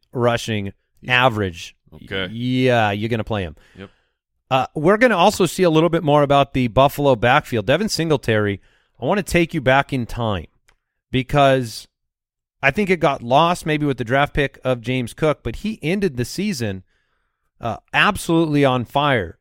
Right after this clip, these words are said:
Speaker 1: Uh, twelve, sixteen, sixteen, twenty-three, twenty-four fantasy points to round out the year, and seems like the guy in Buffalo.
Speaker 2: Yeah, that, that's the way that he has been used in the preseason.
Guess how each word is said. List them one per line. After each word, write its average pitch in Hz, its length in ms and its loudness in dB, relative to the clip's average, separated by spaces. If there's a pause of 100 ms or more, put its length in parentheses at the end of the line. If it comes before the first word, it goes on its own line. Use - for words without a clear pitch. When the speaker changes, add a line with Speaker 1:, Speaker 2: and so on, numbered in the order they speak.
Speaker 1:
Uh, 104 240 -4
twelve, 151 520 2
sixteen, 135 600 -6
sixteen, 139 560 -6
twenty-three, 156 600 -4
twenty-four 151 920 -2 (340)
fantasy 151 460 -4
points 107 460 -6
to 123 380 -6
round 131 360 -2
out 147 200 0
the 117 120 -4
year, 110 420 -2 (480)
and 123 100 -10
seems 269 240 -4
like 226 200 -2
the 165 80 -8
guy 147 380 0
in 139 200 -6
Buffalo. 120 460 -2 (320)
Speaker 2:
Yeah, 123 220 2
that, 113 220 -6
that's 120 220 -4
the 135 80 -4
way 135 140 2
that 131 120 2
he 127 120 -4
has 117 100 -6
been 110 180 -6
used 120 320 -4
in 110 200 -8
the 101 80 -10
preseason. 190 680 -8